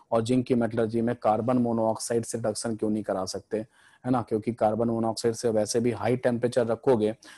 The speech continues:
तो हाई टेम्परेचर कंडीशन में कौन सा बेटर रिड्यूसिंग एजेंट होता है, ठीक है, वो होता है कार्बन, है ना, कार्बन is a better reducing agent होगा, वो भी कंडीशन आ गई, है ना। औ-, और एक तरीका वो भी समझा दिया किस तरीके, तो बहुत कुछ, थोड़ी बहुत कोई पार्शियल रिएक्शन होती होगी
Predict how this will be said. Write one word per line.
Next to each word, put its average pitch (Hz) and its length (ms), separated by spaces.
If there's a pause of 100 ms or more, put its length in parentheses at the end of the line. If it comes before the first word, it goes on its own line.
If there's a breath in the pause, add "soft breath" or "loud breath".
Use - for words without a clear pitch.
(180 loud breath)
तो 120 60
हाई 113 180
टेम्परेचर 123 320
कंडीशन 113 440
में 120 160
कौन 120 220
सा 127 160
बेटर 117 320
रिड्यूसिंग 113 400
एजेंट 110 280
होता 101 220
है, 104 180 (440 soft breath)
ठीक 120 160
है, 123 60
वो 117 180
होता 110 200
है 123 120
कार्बन, 87 380 (420 soft breath)
है 143 40
ना, 139 100
कार्बन 110 400
is 117 80
a 104 80
better 104 200
reducing 110 380
agent 113 280
होगा, 123 180
वो 117 140
भी 139 120
कंडीशन 147 420
आ 135 80
गई, 143 160 (460 soft breath)
है 170 40
ना। 165 100
औ-, 151 280
और 135 220
एक 147 180
तरीका 123 300
वो 117 140
भी 127 100
समझा 120 320
दिया 117 200
किस 110 220
तरीके, 92 240
तो 131 120
बहुत 156 200
कुछ, - 300
थोड़ी 147 160
बहुत 156 200
कोई 151 120
पार्शियल 127 460
रिएक्शन 127 320
होती 117 260
होगी 113 280